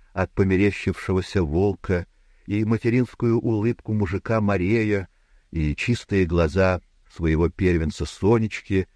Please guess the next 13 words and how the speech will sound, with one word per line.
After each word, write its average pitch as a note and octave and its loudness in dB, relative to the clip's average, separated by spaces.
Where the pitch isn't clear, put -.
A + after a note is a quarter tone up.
и E2 -4
последнего D2+ 0
Алешеньки. E2 -2
Вечное C3+ 2
дите, F2+ 0
страдающее G#2 0
безвинно F2 0
за D#2 0
все C#3+ -2
зло, G#2+ 2
что - -2
накопило G2+ 0
человечество D2+ -2